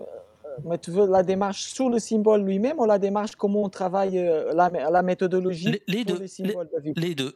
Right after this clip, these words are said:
Speaker 2: les deux, les deux, les deux.
Speaker 1: Les deux. Bon, donc, donc, c'est soit un rapport à la méthodologie, soit, donc,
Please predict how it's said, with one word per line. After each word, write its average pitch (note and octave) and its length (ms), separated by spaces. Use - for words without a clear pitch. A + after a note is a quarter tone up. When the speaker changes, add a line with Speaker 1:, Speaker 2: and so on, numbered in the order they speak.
Speaker 2:
les A3 140
deux, E3+ 200
les G3 140
deux, E3 140
les D3 140
deux. A#2+ 220
Speaker 1:
Les E3 120
deux. D3+ 140
Bon, D3 260
donc, D#3+ 300
donc, E3+ 240
c'est D3+ 260
soit B3+ 360
un A#3+ 60
rapport G3 300
à F#3 40
la E3+ 120
méthodologie, D#3 720
soit, A#3 400
donc, D3+ 240